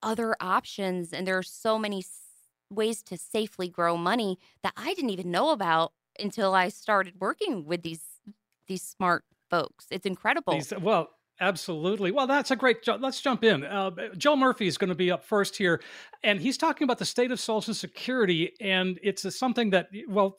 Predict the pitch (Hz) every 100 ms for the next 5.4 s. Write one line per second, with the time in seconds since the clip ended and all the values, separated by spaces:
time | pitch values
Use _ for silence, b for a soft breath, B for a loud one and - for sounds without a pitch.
0 | _ - 220 233 185 233 208 202 202 -
1 | 202 202 190 175 170 151 185 208 185 180
2 | 190 190 165 151 - 226 - 160 190 175
3 | 156 165 254 170 - B B 170 165 147
4 | - 262 202 170 147 180 165 147 - -
5 | 151 220 247 -